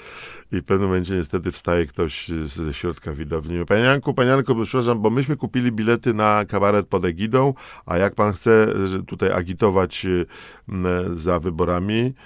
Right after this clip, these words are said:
y, i za pańską kandydaturą, to, to, to pan nam musi zapłacić, a na razie to my zapłaciliśmy za kabaret". Taka cisza się zrobiła przez chwilę. W sumie wszyscy chyba wspierali gościa. W każdym razie Janek natychmiast tam zaprosił,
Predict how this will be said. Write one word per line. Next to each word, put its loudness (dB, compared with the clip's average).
y, -2
i -2
za 2
pańską 0
kandydaturą, 0
to, 2
to, -4
to -2
pan 10
nam 8
musi -4
zapłacić, -6
a -6
na -4
razie 2
to 0
my 8
zapłaciliśmy 2
za -4
kabaret". -12
Taka -10
cisza -8
się -16
zrobiła -12
przez -14
chwilę. -10
W -20
sumie -4
wszyscy -8
chyba -12
wspierali -2
gościa. -10
W -20
każdym -2
razie 2
Janek 0
natychmiast 0
tam -4
zaprosił, -8